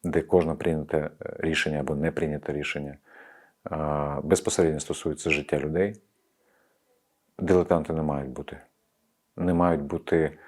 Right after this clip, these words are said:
тими, е, хто приймає рішення.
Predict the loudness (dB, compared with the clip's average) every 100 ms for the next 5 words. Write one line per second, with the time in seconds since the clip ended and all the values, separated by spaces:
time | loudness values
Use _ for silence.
0 | -20 -20 _ _ 2 4 4 0 -6 _
1 | _ _ _ _ _ _ _ _ -4 0
2 | 0 -2 2 4 6 4 4 2 0 -2
3 | -6 -8 -12